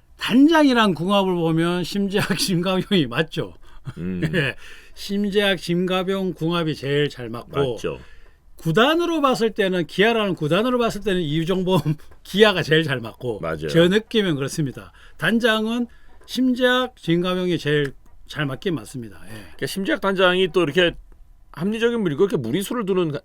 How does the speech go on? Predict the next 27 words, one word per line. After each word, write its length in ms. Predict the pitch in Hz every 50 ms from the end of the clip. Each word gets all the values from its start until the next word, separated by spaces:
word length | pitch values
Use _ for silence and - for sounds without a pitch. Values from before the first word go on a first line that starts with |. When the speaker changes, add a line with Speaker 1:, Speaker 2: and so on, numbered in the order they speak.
| - -
Speaker 2:
단장이 320 | - 127 117 131 135 190 220
아니잖아요. 600 | - 143 143 139 135 113 98 92 87 85 90 107
Speaker 1:
예, 60 | 139
예. 100 | 170 151 - - - - - - -
Speaker 2:
웬만하면 760 | - 95 107 127 143 147 147 147 143 151 151 156 156 156 151 139
현장의 360 | 151 151 139 147 139 139 127
목소리 580 | 117 107 - - 117 110 113 117 113 113 101 - - - - - - - - -
들어주려 540 | - 110 110 117 110 101 107 104 110 107 113
하고 640 | 117 110 101 113 131 143 143 147 147 143 139 135 - -
또 100 | 117 113
이제 220 | 104 92 104 101
구단과, 840 | 87 - 107 101 107 98 98 90 107 117 127 131 139 143 135 117 - -
아, 120 | - 82
가교 340 | 82 - - 95 98 104 107
역할 240 | 104 90 - 95 87
또 220 | - 98 95 92
잘하는 520 | 85 - 78 82 90 95 95 98 104 95 85
그런, 360 | - 90 92 87 82 76 73 -
어, 100 | - 87
모습을 320 | 90 101 104 - 117 98
이미 160 | 101 107 113
보였기 360 | 98 - 92 98 101 - - 113
때문에 600 | - 107 87 82 78 73 71 76 87 98 90 85 - - - - - - - - - - - _
심재학 320 | - 151 147 147 165 -
단장이 300 | - 143 139 131 147 151
직접 280 | 143 - - - - 107
감독해라. 580 | - 98 110 107 101 - - 113 95 82 76